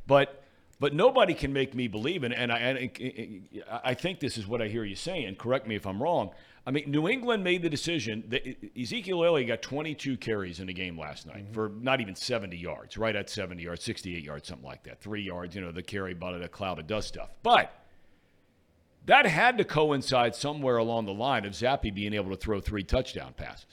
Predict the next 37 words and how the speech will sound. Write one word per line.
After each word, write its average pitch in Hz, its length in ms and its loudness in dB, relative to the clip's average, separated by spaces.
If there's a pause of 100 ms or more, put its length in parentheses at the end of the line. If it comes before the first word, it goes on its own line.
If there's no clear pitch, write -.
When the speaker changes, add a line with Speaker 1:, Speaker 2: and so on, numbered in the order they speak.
(480)
Speaker 2:
And - 100 -8 (160)
it 120 120 -4
does 107 280 0
because, 113 400 0 (480)
again, 120 300 2
it, 107 200 -2
it - 180 -6
takes, 131 320 2
it - 240 -4
takes 135 240 2
Pittsburgh's, 123 760 0 (800)
uh, 95 320 2 (320)
rush 120 440 4
that 104 200 0
you 123 140 0
saw 131 320 4
against 113 260 2
the 101 80 -4
Bengals 113 400 2
when 107 100 0
they 104 120 2
ran 113 220 6
it 113 100 -4
eight 127 200 4
times. 92 460 -4 (420)
'Cause 113 160 4
I 113 60 8
promise 151 340 4
you 127 60 -2
this, 101 180 0
Bill 127 240 2
Belichick, 120 720 4
uh, 98 300 -2
and 104 140 -4
those 104 160 -2
guys 104 260 2
saw, 110 480 2